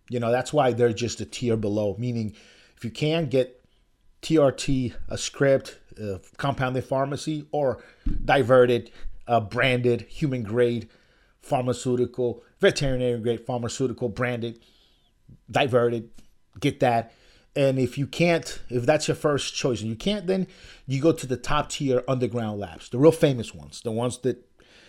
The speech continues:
have great packaging, the ones that are worried about being copied, <laughs> the ones that are so popular and establish such a good,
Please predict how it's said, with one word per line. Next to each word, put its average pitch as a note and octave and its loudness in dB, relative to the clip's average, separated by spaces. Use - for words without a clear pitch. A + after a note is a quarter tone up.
have A2+ -4
great A#2 2
packaging, B2+ 2
the B2+ 4
ones F#3+ 2
that A#3 8
are F#3+ 8
worried E3 8
about C#3+ 6
being C#3+ 0
copied, C#3+ -8
<laughs> - -6
the C3+ 4
ones D3 2
that D#3+ 6
are C#3 2
so D3 0
popular D3 0
and G#2+ -2
establish B2+ 0
such - -8
a F#2+ -8
good, B2+ 2